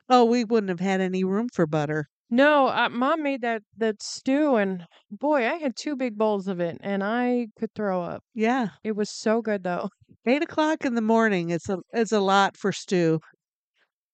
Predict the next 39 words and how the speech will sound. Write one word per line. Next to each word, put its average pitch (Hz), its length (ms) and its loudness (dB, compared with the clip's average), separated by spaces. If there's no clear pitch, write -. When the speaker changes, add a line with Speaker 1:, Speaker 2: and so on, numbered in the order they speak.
Speaker 1:
Stew, - 340 -2
no, 269 220 2
stew's 330 400 -2
a 262 80 2
lot 226 320 -2
for 196 160 0
eight 180 160 2
o'clock 165 460 -4
in 170 60 -8
the 165 80 -6
morning. 165 280 -6
Speaker 2:
Yeah. 180 300 0
Speaker 1:
But 262 200 8
we 262 160 2
love, 254 420 4
we 247 220 0
had 330 180 4
breakfast. 233 520 6
Lex 240 360 2
invited 214 400 2
me 196 180 2
over 196 280 4
the 190 160 2
other 180 180 0
night, 202 260 0
and - 100 -6
we 240 100 2
had 220 180 4
breakfast. 175 720 0
Speaker 2:
Oh, 359 140 2
yeah. 339 180 2
Speaker 1:
So 254 260 8
<laughs> - 600 -20
it's - 160 -12
not 320 220 4
like 277 200 4
we 240 120 4
don't 226 320 6
eat 240 180 2